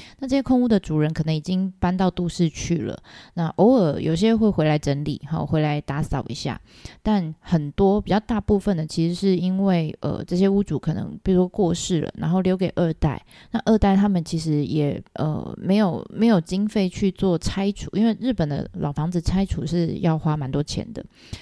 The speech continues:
所以与其拆除，他干脆要花很多钱，倒不如就放在那边，让它自生自灭这样。那你知道在这边其实冬天啊，会有很重的雪会压在这些房子上面，那如果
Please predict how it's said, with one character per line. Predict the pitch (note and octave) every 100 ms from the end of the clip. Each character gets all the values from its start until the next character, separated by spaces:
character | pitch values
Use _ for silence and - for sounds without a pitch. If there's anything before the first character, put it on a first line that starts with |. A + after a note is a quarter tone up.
| -
所 | -
以 | A3+
与 | F3+
其 | F#3
拆 | F3 F#3
除， | F#3+
他 | E3+ F3+
干 | F#3 F3
脆 | F#3 E3+ -
要 | F3+
花 | F#3+
很 | D#3+
多 | E3+
钱， | D#3+ D#3
倒 | F3
不 | E3
如 |
就 | E3
放 | E3 - D#3
在 | D#3
那 | D#3
边， | - - F3+ - -
让 | F3 E3
它 | F3 E3 D#3+
自 | F#3
生 | F3+ D#3+ D#3+
自 | -
灭 | C3 - - -
这 |
样。 | - - _ - - -
那 | -
你 | A3+
知 | F3+
道 | G3+
在 | G3+ G#3+
这 | G#3
边 | G3 G3
其 | D3
实 | E3
冬 | - F#3+ G3
天 | F#3 F3
啊， | F3 D3+
会 | D#3 E3+ D3
有 | G2+ -
很 | - - C#3+
重 | E3 G3+
的 | D#3+
雪 | - - C3 D#3+
会 | - E3
压 | D3 F3 F3+
在 | G3 D#3
这 | D3
些 | D#3 D3 D#3+ - _
房 | - C#3+
子 | D#3
上 | C#3+ C#3+
面， | C#3+ C#3
那 | F#3
如 | G3+ G3+
果 | F3+ C3+